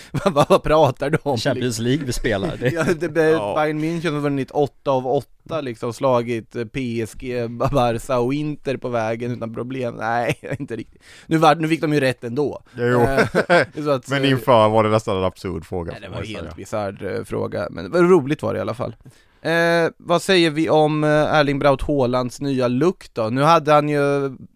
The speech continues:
Speaker 1: inte de där flätorna, så vitt jag minns i alla fall, i, i själva matchen.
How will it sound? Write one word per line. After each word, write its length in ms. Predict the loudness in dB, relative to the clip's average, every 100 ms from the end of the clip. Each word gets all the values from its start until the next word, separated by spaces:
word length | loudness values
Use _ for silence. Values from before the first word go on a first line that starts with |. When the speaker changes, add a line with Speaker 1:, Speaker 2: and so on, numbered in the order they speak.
| -6
Speaker 1:
inte 460 | -4 -4 -6 -2
de 120 | 0
där 140 | 0 0
flätorna, 600 | 2 2 2 -4 -6 -6
så 120 | -6
vitt 180 | -6 -2
jag 140 | -2
minns 220 | -2 -4
i 40 | -4
alla 140 | -6
fall, 280 | -6 -6 -6
i, 200 | -6 -8 -6
i 280 | -2 -2
själva 260 | 0 0 2
matchen. 480 | 2 2 0 -6